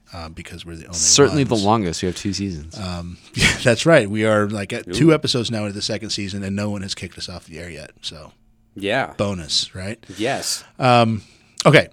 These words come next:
Speaker 1: so with all that said, I think it's time we went over something that does bug me a little bit about sci-fi. Um, it seems like every time you watch, I shouldn't say this, not every time, obviously, but, uh,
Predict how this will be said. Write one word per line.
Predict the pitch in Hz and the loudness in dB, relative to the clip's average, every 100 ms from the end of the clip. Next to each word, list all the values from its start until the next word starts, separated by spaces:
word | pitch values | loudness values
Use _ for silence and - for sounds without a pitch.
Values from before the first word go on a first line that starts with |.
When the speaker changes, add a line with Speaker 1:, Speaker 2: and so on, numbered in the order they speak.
| - | -2
Speaker 1:
so | - 135 | 4 6
with | 131 | 6
all | 127 | 4
that | 117 | 4
said, | 131 117 | 4 4
I | 120 | 2
think | 147 160 | 2 2
it's | 117 | 0
time | - 117 107 | 0 -2 -2
we | |
went | 104 104 | -2 -4
over | 101 | -4
something | 98 107 101 101 | -4 -6 -8 -10
that | 104 - | -10 -6
does | 147 135 | -4 -2
bug | 139 123 | -2 -2
me | 110 110 | -2 -4
a | |
little | 104 104 | -4 -6
bit | 101 | -8
about | 98 98 | -10 -6
sci-fi. | - - 107 98 104 101 98 - - - - - - | -2 -2 -2 -6 -6 -6 -8 -14 -20 -20 -20 -18 -8
Um, | 104 98 98 | -6 -4 -2
it | 98 | 2
seems | 165 165 139 | 6 6 6
like | 123 113 | 2 2
every | 135 135 | 2 0
time | 135 131 | 2 2
you | 120 | 4
watch, | 117 113 - - - - - - - | 2 0 2 2 0 -8 -20 -18 -12
I | |
shouldn't | - - 78 | -10 -8 -8
say | - | -10
this, | 76 76 - | -10 -12 -12
not | 87 78 _ | -14 -18 _
every | - 87 80 | -10 -10 -10
time, | 82 92 104 | -8 -8 -6
obviously, | 98 95 - 90 | -6 -4 -4 2
but, | 117 113 - - - | 2 2 -6 -12 -8
uh, | - | -10